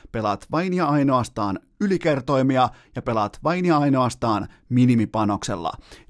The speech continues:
Tää kaava läpi kolmen päivän juoksun vie sut kohti E V Plus-tyyppistä merkintää,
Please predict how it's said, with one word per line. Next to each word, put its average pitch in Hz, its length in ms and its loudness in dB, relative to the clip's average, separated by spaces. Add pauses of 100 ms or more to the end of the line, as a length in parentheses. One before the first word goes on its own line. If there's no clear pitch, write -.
Tää 170 360 2 (240)
kaava 135 520 0 (240)
läpi 123 300 -2
kolmen 139 400 0
päivän 113 340 -2
juoksun 117 540 -2 (180)
vie 135 200 2
sut 113 160 -6
kohti 117 460 -4
E 127 260 0
V 113 200 0
Plus-tyyppistä 110 840 -6
merkintää, 139 760 0